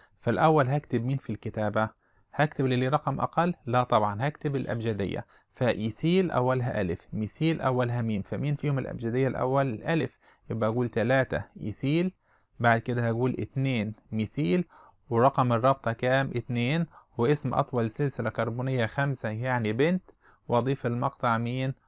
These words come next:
وأضيف المقطع ياء نون، يبقى بنتين. طيب ممكن السؤال في الامتحان هيكون إزاي؟ ممكن يجيب لي الاسم بالعربي ويطلب مني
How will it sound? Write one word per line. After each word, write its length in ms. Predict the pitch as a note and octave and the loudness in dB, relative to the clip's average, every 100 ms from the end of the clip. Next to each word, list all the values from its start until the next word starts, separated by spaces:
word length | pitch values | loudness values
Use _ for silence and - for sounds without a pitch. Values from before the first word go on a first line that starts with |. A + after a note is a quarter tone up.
| _ | _
وأضيف 460 | G#2+ G#2+ B2+ C3 - | -2 0 0 -2 -4
المقطع 680 | G#2+ G#2+ A#2+ - - D3 D3 - | -6 -4 -4 -4 2 2 2 -2
ياء 300 | A2+ B2 - | -2 -2 -2
نون، 300 | G2+ C#2+ F2 - _ - | -4 -4 -6 -10 _ -8
يبقى 400 | A#2 A#2+ C#3+ D#3 _ _ - | -6 -2 -2 -2 _ _ -6
بنتين. 720 | A2+ C3+ C3 - D2+ E2 F2+ - _ _ _ _ _ _ _ _ _ _ _ _ _ _ - _ _ _ _ _ _ _ _ - | -2 -2 -2 -6 -4 -4 -4 -6 _ _ _ _ _ _ _ _ _ _ _ _ _ _ -20 _ _ _ _ _ _ _ _ -2
طيب 240 | A#2+ G#2+ | 0 2
ممكن 300 | C3 D#3+ C#3+ | 2 2 0
السؤال 340 | B2 - C#3+ C#3+ | -2 -2 -2 -2
في 100 | B2 | -2
الامتحان 580 | A#2 A2+ A#2 C#3 D3 | -2 -2 -4 -2 -2
هيكون 340 | B2 A2+ - B2+ | -4 -6 -6 -4
إزاي؟ 460 | A2+ A2+ B2+ C3+ - - _ - | -4 0 2 0 -2 -14 _ 0
ممكن 280 | C#3 - B2 | 0 2 0
يجيب 220 | A2+ B2 | 2 2
لي 140 | B2+ | 2
الاسم 440 | A2+ - C#3 B2 G#2 | 2 0 -2 -2 0
بالعربي 600 | G#2 B2 D3 D3+ F3+ - _ _ | 4 6 6 4 0 -2 _ _
ويطلب 440 | A#2+ B2+ C#3 A#2+ A2+ | 0 0 2 0 0
مني 420 | C3 C#3+ C#3+ | 0 0 0